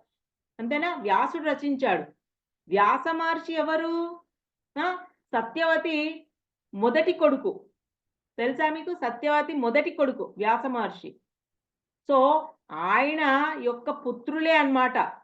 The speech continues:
ఈ వీళ్ళు. వీళ్ళ కస్-, ఈ స్టోరీ అంతా ఆయన పుత్రుల యొక్క స్టోరీనే. ఓకే, ద-, ఆ, ఇదంతా వాళ్ళ స్టోరీనే. కాబట్టి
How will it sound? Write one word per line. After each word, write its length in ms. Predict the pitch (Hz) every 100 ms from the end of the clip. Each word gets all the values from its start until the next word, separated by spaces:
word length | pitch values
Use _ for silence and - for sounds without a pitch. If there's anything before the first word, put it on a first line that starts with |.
| _ 226
ఈ 360 | 214 233 233 208
వీళ్ళు. 420 | 240 240 196 - - _ _ _ _ _ _ _
వీళ్ళ 220 | 190 226 233
కస్-, 340 | 208 196 202
ఈ 80 | 220
స్టోరీ 380 | - 226 262 294
అంతా 240 | 285 320
ఆయన 260 | 262 254 294
పుత్రుల 420 | 294 - 294 311
యొక్క 440 | 302 277 - 285
స్టోరీనే. 640 | 277 262 247 269 254 - - _ _ _ _ _ _ _ -
ఓకే, 420 | 233 311 202 - - _ -
ద-, 40 |
ఆ, 360 | - - - - 202
ఇదంతా 360 | 208 226 302
వాళ్ళ 280 | 247 220 277
స్టోరీనే. 480 | 277 285 269 247 165 -
కాబట్టి 720 | 220 233 262 269 240 269 285